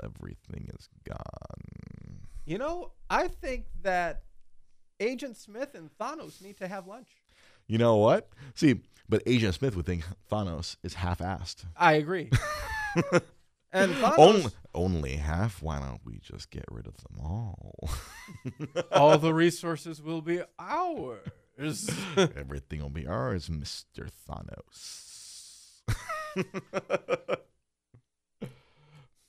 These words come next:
Speaker 1: Oh. <laughs> Oh, man. Kiev fan brings up a really bad Mark Wahlberg movie. Or There Will Be a Happening, you know, when the, when the earth is, uh, you know, ki-, <laughs> the, the, the plants were killing us.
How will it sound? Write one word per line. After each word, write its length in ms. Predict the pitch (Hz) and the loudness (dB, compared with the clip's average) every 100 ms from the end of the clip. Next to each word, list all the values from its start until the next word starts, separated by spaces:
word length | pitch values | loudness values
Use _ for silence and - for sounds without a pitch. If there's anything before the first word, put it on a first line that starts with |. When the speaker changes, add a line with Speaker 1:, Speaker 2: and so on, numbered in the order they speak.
| _ _ _ | _ _ _
Speaker 1:
Oh. 300 | 123 120 92 - | 10 12 10 4
<laughs> 40 | - - - - - - 139 127 | -4 -4 -4 -12 -18 -16 -12 2
Oh, 280 | 113 104 87 | 6 8 8
man. 200 | 85 80 | 4 0
Kiev 260 | 82 113 87 | 4 4 6
fan 180 | 95 87 | 4 2
brings 240 | 92 87 | 0 0
up 80 | 78 | 0
a 60 | |
really 200 | 82 82 76 | 0 0 2
bad 200 | 82 80 | 0 2
Mark 220 | 78 73 | 0 -2
Wahlberg 320 | 67 69 67 | -6 -6 -6
movie. 320 | 69 67 69 - 156 147 | -6 -6 -6 -8 -12 -6
Or 180 | 95 104 | 2 6
There 160 | 101 113 | 6 6
Will 100 | 107 | 6
Be 140 | 101 | 4
a 140 | 92 87 | 4 4
Happening, 500 | 95 92 85 78 73 | 2 0 -2 -4 -4
you 60 | |
know, 80 | 78 | -4
when 140 | 78 78 | -4 -4
the, 80 | |
when 200 | 76 90 | -4 -4
the 100 | 90 71 | -4 -4
earth 260 | 87 85 | -4 -2
is, 180 | 82 78 | -4 -4
uh, 60 | 80 | -4
you 120 | 78 | -4
know, 160 | 76 73 | -4 -6
ki-, 180 | 85 | -6
<laughs> 0 | |
the, 180 | 87 92 85 - - 156 135 - - - - | -2 0 -2 -4 4 6 6 0 -20 -18 0
the, 120 | 110 | 2
the 100 | 95 | 2
plants 340 | - 98 101 95 | 0 0 0 0
were 80 | 92 | 0
killing 280 | 101 95 98 | 0 0 0
us. 280 | 104 - | -2 -4